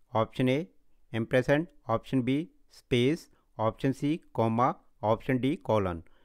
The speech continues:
तो इसका जो सही आंसर है वो है ऑप्शन सी कॉमा, इसका सही आंसर है।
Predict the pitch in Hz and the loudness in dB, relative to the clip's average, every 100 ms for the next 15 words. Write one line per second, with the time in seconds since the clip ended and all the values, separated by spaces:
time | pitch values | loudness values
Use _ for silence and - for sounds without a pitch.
0 | _ _ - 107 110 - 117 120 - 139 | _ _ -4 -4 -2 -2 0 0 2 4
1 | 151 156 - 143 117 110 117 175 - _ | 4 2 4 4 4 4 2 0 -8 _
2 | - 110 117 - 147 147 180 113 78 _ | -4 0 0 2 0 2 2 2 -2 _
3 | - _ _ - 127 131 147 151 135 - | -20 _ _ -4 2 4 6 4 4 2
4 | 139 190 - - 131 117 107 92 104 80 | 0 0 -4 -2 2 4 2 0 -4 -4
5 | 82 | -10